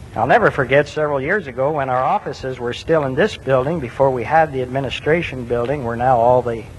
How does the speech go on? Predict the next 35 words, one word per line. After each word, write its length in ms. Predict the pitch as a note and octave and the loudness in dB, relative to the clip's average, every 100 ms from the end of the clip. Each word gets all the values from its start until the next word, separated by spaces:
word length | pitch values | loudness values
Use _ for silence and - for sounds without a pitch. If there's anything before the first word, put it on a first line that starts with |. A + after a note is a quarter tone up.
| - | -12
church 280 | - C3 - | 0 0 2
offices 560 | B2+ C3 - - B2 A2+ | 4 4 0 -8 -8 -6
are 120 | G#2+ | -4
housed. 460 | - D3 A#2+ D3+ - - - - - - - - - - | 2 4 4 -2 -8 -18 -18 -18 -18 -18 -18 -18 -12 -4
We 120 | D3+ | 0
ministers 520 | A3 B3 - E3+ D3+ | 2 0 -2 -2 -2
were 120 | C#3+ D3 | 0 2
on 200 | D#3+ C#3+ | 2 -2
the 100 | C3+ | -2
second 460 | G3 G3 D3+ C#3 | -2 -2 -2 -8
floor 420 | - A3 A3+ C3+ | -6 0 2 2
off 240 | A2+ B2 - | 2 0 -2
the 80 | A#2+ | -4
balcony 640 | D3+ A3+ G3+ B2 A2 A2+ | 0 0 -2 -8 -6 -4
up 220 | A2+ - | -4 -4
there, 280 | A2+ A#2+ E3+ | -2 0 2
and 140 | C3+ | 0
I 260 | B2 B2 - - A#2 | -2 -4 -8 -14 -8
remember 300 | E3+ E3+ D3+ | 0 0 0
one 340 | C#3 D3+ C#3 B2 - | 2 2 0 -4 -2
day 320 | C#3+ D3 B2+ - - | 0 0 -2 -12 -2
someone 420 | D#3 D#3 C#3 C3 | 0 2 0 -2
came 340 | A#2 D3+ D#3 | -2 0 0
and 140 | C3+ B2 | -4 2
wanted 300 | D3 C3+ B2 | 2 2 -6
to 80 | A#2+ | -10
see 320 | - A#3+ F#3 | -6 -4 -2
one 200 | C3 B2 | 0 0
of 120 | A#2 | -2
the 80 | B2 | 0
ministers 560 | C#3+ E3 - F#3 E3+ | 0 0 -2 -4 -2
and 160 | B2+ B2 - - - - | -4 -8 -12 -16 -18 -2
asked 460 | C#3+ D#3+ D3 - - | 2 2 0 -12 -6
Missus 380 | D#3 - D3 - | -4 -4 -6 -10
Kennedy, 560 | - F#3 F3+ E3+ F#3+ | 0 2 2 -2 -4